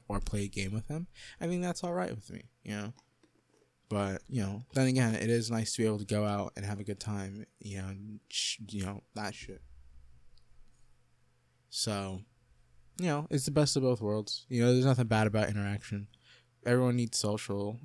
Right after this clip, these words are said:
interaction, honestly. Everyone needs a friend. You know? Hey, if you need a friend, I'll be your friend.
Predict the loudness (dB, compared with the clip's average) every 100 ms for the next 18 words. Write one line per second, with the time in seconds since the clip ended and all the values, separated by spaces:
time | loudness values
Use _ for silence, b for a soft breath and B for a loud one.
0 | -6 -4 -4 -6 -8 -10 -10 -16 _ _
1 | -4 -2 -2 -6 -6 -8 -12 _ -10 -4
2 | -2 0 -2 -4 -4 -4 -6 -10 _ _
3 | _ _ _ _ _ _ _ _ _ _
4 | -8 -2 -2 -2 _ _ _ _ _ -4
5 | -4 -4 -6 -4 2 4 4 0 -2 -4
6 | -6 -14 _ _ _ _ _ _ _ _
7 | _ _ _ _ _ -4 -2 -2 -8 -10
8 | -12 -14